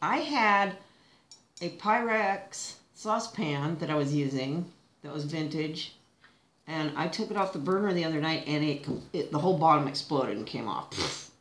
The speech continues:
So be careful with glass <laughs> saucepans. So these should be okay. That's just for display, that one anyway. And this is a garbage can for the new bathroom decor.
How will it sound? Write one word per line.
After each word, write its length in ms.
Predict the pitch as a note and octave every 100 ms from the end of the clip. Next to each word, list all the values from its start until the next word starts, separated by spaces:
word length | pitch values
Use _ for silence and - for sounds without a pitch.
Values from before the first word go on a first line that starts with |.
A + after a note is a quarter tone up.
| _
So 380 | - B2+ A2+ -
be 100 | D#3+
careful 400 | - G3+ F#3 G3+
with 160 | E3
glass 400 | D3 F3+ F#3 F3+
<laughs> 40 | -
saucepans. 1400 | G3 G3+ G3 - - - E3+ - - F2+ F3 - - - D#2 - - - -
So 120 | - D#3+
these 220 | F#3 F3+
should 180 | - D3
be 140 | C3+
okay. 280 | D#3+ - - - - - - - _ _ _ - - -
That's 300 | G#3+ G#3+ -
just 240 | D#3+ C#3+ -
for 100 | A#2
display, 500 | - - - C3+ A2+
that 200 | F#2+ -
one 140 | E2+
anyway. 440 | G2 D#2+ - - D#3 - - - -
And 400 | B3 A3+ A#3 A3+ - - - - -
this 400 | A#3 F#3 F3+ -
is 240 | - E3+
a 280 | E3 E3+ - - - C#3+
garbage 460 | F3+ G3+ G3+ - -
can 320 | F3 E3 E3+
for 120 | E3
the 120 | D3
new 140 | D3 C3
bathroom 680 | D3 C3+ A#2+ - F#2 - - - D3 C#3+
decor. 680 | C#3 - D3 - - B2+